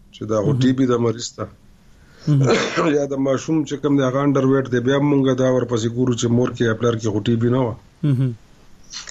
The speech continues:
Speaker 1: بعضې وخت داسې صورتونه مخې ته راشي.
Speaker 2: مهم.
Speaker 1: نو بیا دې مور ته مونږ دوا ورکوو.
Speaker 2: او.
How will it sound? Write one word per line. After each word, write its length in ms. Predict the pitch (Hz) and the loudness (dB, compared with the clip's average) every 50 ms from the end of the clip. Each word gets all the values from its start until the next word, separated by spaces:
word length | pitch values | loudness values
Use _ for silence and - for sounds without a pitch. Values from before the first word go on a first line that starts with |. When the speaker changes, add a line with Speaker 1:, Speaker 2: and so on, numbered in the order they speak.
| - | -2
Speaker 1:
بعضې 260 | 123 123 143 143 143 147 | 0 2 2 4 4 2
وخت 220 | 151 135 - 131 | 2 0 0 0
داسې 220 | 147 143 123 135 | -2 0 0 0
صورتونه 500 | 135 117 - 139 127 127 120 - 135 139 | -2 -2 -2 -2 -2 -2 0 0 0 2
مخې 240 | 139 143 127 - 120 | 2 2 0 0 -2
ته 140 | - - 98 | -4 -2 -2
راشي. 260 | 92 90 87 - - - - _ - 156 | -2 -2 -4 -6 -10 -14 -18 _ -4 -2
Speaker 2:
مهم. 280 | 147 139 135 135 123 117 - - - - - - - - - - | 0 2 2 0 -2 -4 -8 -12 -14 -14 -14 -16 -20 -20 -8 -4
Speaker 1:
نو 80 | - 135 | -2 0
بیا 220 | 135 147 180 185 185 | 2 2 2 2 2
دې 160 | 165 170 165 | 2 2 0
مور 220 | 165 175 185 185 | 2 2 0 0
ته 120 | 180 - 170 | 0 0 0
مونږ 300 | 160 165 160 156 156 143 | 0 0 0 0 0 0
دوا 300 | 120 123 113 113 110 101 | 0 0 2 2 2 2
ورکوو. 360 | 92 90 85 80 - 85 80 - - - - - - | 0 -2 -4 -6 -8 -12 -12 -14 -14 -20 -12 -4 0
Speaker 2:
او. 300 | 139 139 135 127 120 | 0 2 2 0 -2